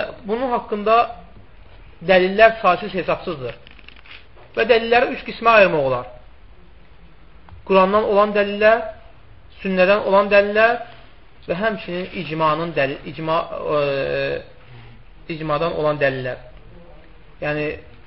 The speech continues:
cəmaatın parçalanmasının, həmçinin əmrə qarşı çıxmağın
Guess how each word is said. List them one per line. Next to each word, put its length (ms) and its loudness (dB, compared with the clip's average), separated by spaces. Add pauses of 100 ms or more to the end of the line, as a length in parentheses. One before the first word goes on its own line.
(260)
cəmaatın 580 0
parçalanmasının, 920 -2 (400)
həmçinin 400 -6
əmrə 340 0
qarşı 340 0
çıxmağın 440 0